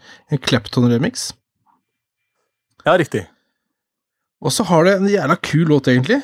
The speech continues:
Speaker 1: When Doves Cry, eh, en neodisco-mix av Cosmo Klein, Why Not?
Speaker 2: Ja, det er Prince-coveren
Speaker 1: Mm.
Speaker 2: der. For en banger av en
Speaker 1: Ja.
Speaker 2: låt. Altså, den er, eh, så jævlig bra.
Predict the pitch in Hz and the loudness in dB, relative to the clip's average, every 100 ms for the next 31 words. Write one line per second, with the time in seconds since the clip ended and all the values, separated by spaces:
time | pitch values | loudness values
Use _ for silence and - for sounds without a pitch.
0 | - 151 160 143 151 139 - 131 156 196 | -4 0 2 2 0 0 -4 0 2 0
1 | - - 143 151 151 151 131 139 147 143 | -2 -12 -4 0 2 2 0 0 0 2
2 | 135 120 123 127 131 127 123 123 - 131 | 2 4 2 2 2 0 0 -2 -2 -2
3 | 175 - - - - 131 139 - 117 - | -2 -4 -8 -6 0 0 0 -4 -4 -4
4 | - 123 139 147 - - 117 135 143 135 | -4 0 0 -2 -6 -4 -2 0 0 -2
5 | - _ 117 110 107 117 131 - - - | -6 _ -10 -4 -2 0 -2 -4 -12 -12
6 | - _ _ _ _ _ _ _ _ _ | -14 _ _ _ _ _ _ _ _ _
7 | _ _ _ - 107 107 - 104 107 - | _ _ _ -6 -4 -2 -2 -2 -4 -6
8 | 127 117 117 113 120 135 - - 135 - | -6 -2 0 2 0 -2 -4 0 0 0
9 | - 107 110 113 101 110 127 113 92 107 | -4 -4 -4 -6 -4 0 2 0 -2 -6
10 | 90 95 95 101 92 - - 107 120 107 | -4 -4 -2 -4 -6 -14 -12 -8 -4 -2
11 | 107 107 95 107 110 110 - 110 104 95 | 0 0 0 -2 -6 -6 -2 2 2 0
12 | 101 101 | -2 -2